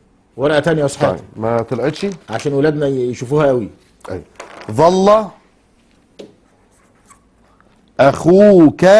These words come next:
Speaker 2: نزلت زي ما هي.
Speaker 1: أيوة.
Speaker 2: ذا خلق. يبقى أنا عندي هنا ده اللي إيه؟
Speaker 1: تمام.
Speaker 2: اللي حصل.
Speaker 1: تمام.
Speaker 2: مم.
Speaker 1: طيب،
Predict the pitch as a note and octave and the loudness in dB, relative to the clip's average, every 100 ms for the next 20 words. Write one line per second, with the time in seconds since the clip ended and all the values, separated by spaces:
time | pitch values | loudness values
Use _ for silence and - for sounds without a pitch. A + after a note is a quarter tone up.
0 | A3+ - _ _ _ _ - C#3 D3+ D#3 | 2 -4 _ _ _ _ -2 0 4 2
1 | A2+ D3+ D3 C#3+ E3+ G#3 A3+ G#3+ A#2 B2+ | 4 2 4 4 4 4 2 0 -8 -6
2 | D#3+ F3+ A2 D3 F3+ F#3 F3+ F3+ E3+ - | -4 -6 -2 4 6 6 6 6 4 0
3 | _ _ - - C#3 C3 A#2+ - _ B2 | _ _ -16 -2 2 2 0 -4 _ -12
4 | - - _ _ _ _ A2+ A#2 D3+ D3 | -12 -16 _ _ _ _ -6 0 2 2
5 | D3+ C3 C#3+ C3+ C3+ B2+ B2+ B2+ _ _ | 0 0 0 0 0 -2 -2 -4 _ _
6 | _ _ _ - C3+ C3+ A2 - _ _ | _ _ _ -8 -6 -4 -6 -10 _ _
7 | - B2 A2 - _ _ _ F#3+ F#3 | -10 -10 -10 -14 _ _ _ 2 2